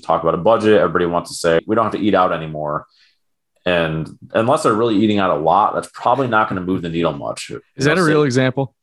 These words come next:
Speaker 1: What's that?
Speaker 2: <laughs> "I'm gonna stop eating out and save thousands of dollars per month." Is that?
Speaker 1: I think when you look at somebody, from my experience, when you look at a
Speaker 2: <laughs>
Speaker 1: budget with a client, they first, they wanna cut out the things that they think are kind of voluntary. It's,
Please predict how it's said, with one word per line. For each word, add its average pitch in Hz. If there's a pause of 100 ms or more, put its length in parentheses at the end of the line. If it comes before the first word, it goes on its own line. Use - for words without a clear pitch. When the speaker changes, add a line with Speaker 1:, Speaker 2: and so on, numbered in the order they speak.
(720)
Speaker 1:
What's 196
that? 143
Speaker 2:
<laughs> -
"I'm 170
gonna 170
stop 156
eating 151
out 139
and 131
save 131
thousands 127
of 127
dollars 120
per 117
month." 113
Is 117
that? 131
Speaker 1:
I 160
think 196
when 190
you 147
look 147
at 143
somebody, 131
from 135
my 139
experience, 131
when 113
you 110
look 110
at 110
a 90
Speaker 2:
<laughs> -
Speaker 1:
budget 104
with 95
a 90
client, 85 (100)
they 92
first, 104
they 107
wanna 95
cut 98
out 92
the 82
things 85
that 87
they 85
think 82
are 80
kind 85
of 78
voluntary. 76
It's, -